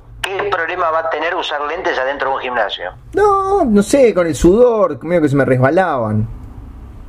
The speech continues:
Speaker 1: Ay, el hom-, eh, mister Transpiración, ¿qué eso? ¿El increíble Hulk?
Speaker 2: No, y era la primera vez que iba al gimnasio.
Speaker 1: Bueno,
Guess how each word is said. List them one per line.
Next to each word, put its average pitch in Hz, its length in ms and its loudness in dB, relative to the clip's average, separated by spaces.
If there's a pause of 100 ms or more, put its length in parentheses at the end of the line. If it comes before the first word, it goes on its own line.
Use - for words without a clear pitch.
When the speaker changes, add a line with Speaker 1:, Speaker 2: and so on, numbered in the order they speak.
(680)
Speaker 1:
Ay, 139 400 -2
el 131 80 -8
hom-, 156 200 -4
eh, 139 320 -4
mister 190 340 -4
Transpiración, 151 760 -4
¿qué 180 80 -8
eso? 113 540 -4
¿El 120 100 -6
increíble 147 380 -6
Hulk? - 440 -4 (360)
Speaker 2:
No, 208 240 0
y 175 80 4
era 190 100 4
la 196 120 0
primera 208 280 4
vez 226 160 2
que 214 80 2
iba 220 60 4
al 196 60 -2
gimnasio. 190 680 0 (2000)
Speaker 1:
Bueno, 131 460 -2